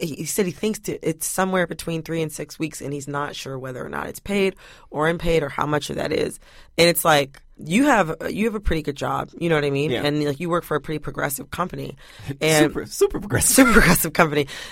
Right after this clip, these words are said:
Speaker 1: And, like, my dad had a really good job, and he worked for a,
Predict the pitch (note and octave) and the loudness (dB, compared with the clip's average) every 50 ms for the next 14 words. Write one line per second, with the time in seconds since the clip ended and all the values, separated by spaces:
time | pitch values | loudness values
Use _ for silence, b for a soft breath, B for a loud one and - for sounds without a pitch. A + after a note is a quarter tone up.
0 | B B G3+ G#3+ G#3 G3 F3+ E3+ - F3 F3+ F3+ F3 - G3+ C4 D4+ C4 G#3+ D#3+ | B B 2 6 8 8 8 6 6 4 2 2 4 6 6 8 8 6 4 2
1 | D3 C#3+ C#3 C#3+ C4+ F#4 F4 D4 F#3 - D3 C#3 C3+ D3 C#3 C#3 C#3+ C#3 C3+ - | 2 2 0 0 2 2 4 2 2 2 0 0 0 0 0 2 2 0 0 -2
2 | b b b b b b b - E3 E3+ E3 D#3 D#3 D#3 D3+ D3+ D3+ D3 - - | b b b b b b b 4 6 6 8 8 6 6 4 4 2 0 -4 -8
3 | E3 G#3+ A3+ G#3 G#3+ G3 - - - E3+ D3+ C#3+ - D3+ C#3+ | -8 -6 0 2 2 2 2 0 2 2 2 4 2 0 -2